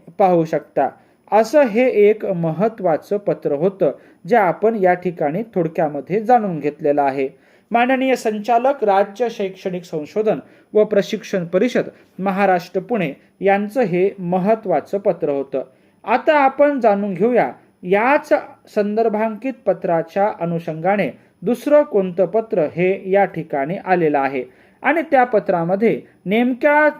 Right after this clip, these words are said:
चाचण्यांच्या वेळापत्रकाच्या अनुषंगाने कोणकोणत्या प्रकारच्या सूचना या दिलेल्या आहे. अर्थात हे पत्र एक सात दोन हजार चोवीसचं आहे, परंतु हे पत्र शिक्षण निरीक्षक,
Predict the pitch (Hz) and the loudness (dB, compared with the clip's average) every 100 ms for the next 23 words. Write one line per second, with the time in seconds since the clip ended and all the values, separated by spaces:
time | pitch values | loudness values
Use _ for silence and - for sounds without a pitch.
0 | - - 190 190 220 233 233 226 247 254 | -6 0 0 0 -2 -2 -2 -2 2 4
1 | 226 175 190 220 202 - 165 165 160 156 | 4 2 2 2 -2 -4 -6 -2 -4 -2
2 | 160 156 147 185 208 196 127 - _ _ | -4 -4 -6 -4 0 0 -2 -8 _ _
3 | 214 233 240 247 247 262 262 262 175 170 | 2 4 2 0 0 0 0 0 -2 0
4 | 151 - 170 156 202 254 220 139 - 165 | -2 -2 -4 -2 -4 -2 -2 -2 -8 -2
5 | 147 147 - 180 196 170 143 139 143 127 | 0 0 -4 0 2 4 2 0 -2 -6
6 | - _ _ - 254 269 294 294 277 226 | -8 _ _ 0 0 4 2 2 0 -2
7 | 214 247 247 - 220 226 - 214 214 190 | 0 0 0 4 2 2 -2 -2 -2 0
8 | 196 180 170 170 165 - 147 143 135 - | 0 0 -2 0 -2 -4 -6 -6 -8 -6
9 | 147 156 262 - - _ - 226 302 302 | -4 0 0 -2 -18 _ 0 2 2 0
10 | 240 214 170 226 226 151 - _ _ - | 0 0 0 -2 0 -2 -2 _ _ -4
11 | 262 - 302 302 277 220 220 - 247 | -4 -2 0 0 0 -2 -4 -2 -2